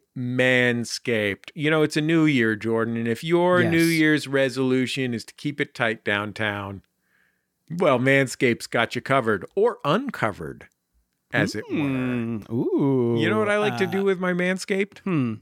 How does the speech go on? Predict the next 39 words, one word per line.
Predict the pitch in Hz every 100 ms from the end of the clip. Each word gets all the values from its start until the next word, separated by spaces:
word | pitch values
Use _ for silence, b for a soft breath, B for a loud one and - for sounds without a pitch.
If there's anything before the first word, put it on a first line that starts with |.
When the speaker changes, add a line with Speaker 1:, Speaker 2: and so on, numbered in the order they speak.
| _
Speaker 1:
Take | 160 131
it | 123
in |
the | 113
shower, | - 117 120
shave | - 120
my | 117
balls. | 107 113 123 - - _ _ _ _ _ _ - -
Speaker 2:
Yeah, | 220 247 -
<laughs> | - -
that's | 175 -
a | 185
great | 147 180 208
thing. | - 202 - 180 175
<laughs> | -
The | 196 - 185 - 180 - 190 277 269 220 - 202 185
trimmers | 202 214 214 202
are | 196
waterproof. | 185 175 170 170 175 165 160 156 -
They | 135 139
are | 131 127 127 - 139
really | 143 156 151
terrific. | - 151 131 127 123 - - _ _ _ _ 175
Speaker 1:
I | 185
haven't | 208 220 226 202
tried | 202 170 165
it | 156 151
yet | 139 135
with | 139 135
a | 131
spoonful | - 139 135 127 123
of | 117
peanut | 123 98
butter. | 104 104 110
That | 143 156
may | 151 156
also | 151 131 135 - 135 117
be | 117 101
good. | 101 95 90 90